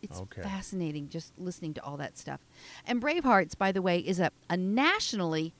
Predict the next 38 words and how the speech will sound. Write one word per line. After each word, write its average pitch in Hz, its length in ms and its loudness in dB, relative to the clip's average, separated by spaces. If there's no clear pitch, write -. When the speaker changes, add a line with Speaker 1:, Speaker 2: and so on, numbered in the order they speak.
Speaker 1:
recognized 180 840 0
program, 180 640 2
the 185 120 4
largest 247 540 4
equine 220 380 -4
program 202 420 0
for 170 140 -2
veterans, 156 540 0
and 226 140 0
veterans 277 360 4
of 202 180 2
all, 214 480 4
uh, - 100 -8
services, 185 500 0
all 180 120 6
branches 180 600 2
of 180 80 -6
the 165 80 -2
Speaker 2:
Mm-hmm. - 100 -4
Speaker 1:
service. 156 420 -4
Uh, 151 360 -2
it, 170 140 -6
let's 175 120 -14
see, 180 180 -4
it 135 120 -8
started 202 360 -4
in 175 140 -2
two 226 220 -10
thousand 180 480 -2
seven, 165 560 -2
I 139 80 -4
think 151 180 -2
he 143 100 -2
said. 143 340 -2
No 220 200 6
cost - 460 4
to 185 560 6
the 170 260 4